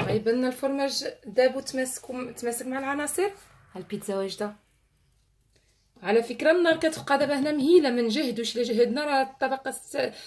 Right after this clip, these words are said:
التحتانيه غتحرق والفرماج باقي ما داب. غادي نخليوها دابا على نار مهيله حتى يطيب ديك الفرماج، يذوب،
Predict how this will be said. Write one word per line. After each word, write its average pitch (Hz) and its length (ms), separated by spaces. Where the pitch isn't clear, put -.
التحتانيه 294 400
غتحرق 320 520
والفرماج 240 500
باقي 208 220
ما 202 120
داب. 190 180
غادي 190 200
نخليوها 208 340
دابا 202 200
على 196 140
نار 226 180
مهيله 240 380
حتى 320 200
يطيب - 240
ديك 220 140
الفرماج، 208 440
يذوب، 214 340